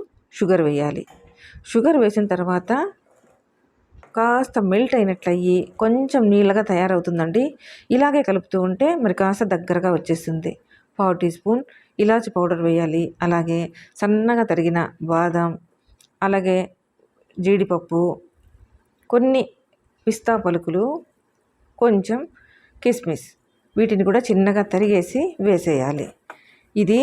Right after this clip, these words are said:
చల్లారిన తర్వాత మరి కాస్త దగ్గరగా వచ్చేస్తుందండి. ఇలా వేరే బౌల్‌లో తీసేసుకుందామండి.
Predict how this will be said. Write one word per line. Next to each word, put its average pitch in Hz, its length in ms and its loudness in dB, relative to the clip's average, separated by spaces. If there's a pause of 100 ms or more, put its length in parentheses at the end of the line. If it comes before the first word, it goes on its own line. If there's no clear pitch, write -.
(100)
చల్లారిన 190 520 0
తర్వాత 190 480 -2 (200)
మరి 175 160 -4
కాస్త 214 420 0
దగ్గరగా 185 420 0
వచ్చేస్తుందండి. 175 760 0 (960)
ఇలా 185 240 2 (420)
వేరే 180 220 2
బౌల్‌లో 175 460 4
తీసేసుకుందామండి. 170 880 0